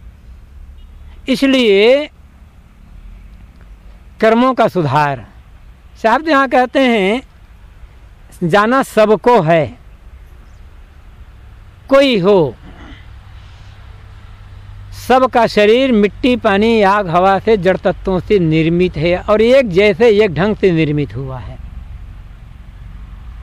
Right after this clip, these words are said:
सबके शरीर के बनने की प्रक्रिया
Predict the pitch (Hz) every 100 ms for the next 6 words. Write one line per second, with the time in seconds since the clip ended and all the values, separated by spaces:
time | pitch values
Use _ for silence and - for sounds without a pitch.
0 | - - - - - - - - - -
1 | 254 247 240 - 226 254 220 180 196 220
2 | 240 254 226 196 202 196 202 202 226 220
3 | 156